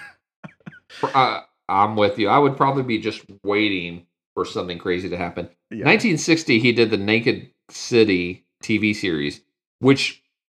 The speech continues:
Speaker 2: became the Naked Gun movie series.
Speaker 1: So,
Speaker 2: So.
Speaker 1: random Kiss thing that, uh,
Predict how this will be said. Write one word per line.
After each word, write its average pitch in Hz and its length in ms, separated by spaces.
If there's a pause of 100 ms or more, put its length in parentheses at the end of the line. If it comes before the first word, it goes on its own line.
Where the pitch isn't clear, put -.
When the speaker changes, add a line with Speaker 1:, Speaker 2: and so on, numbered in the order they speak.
(640)
Speaker 2:
became 123 760
the - 80
Naked 95 380
Gun 82 480 (1400)
movie 85 300
series. - 520 (800)
Speaker 1:
So, 123 720
Speaker 2:
So. 110 240 (240)
Speaker 1:
random 135 640
Kiss - 460
thing 87 480
that, 82 180 (160)
uh, 78 320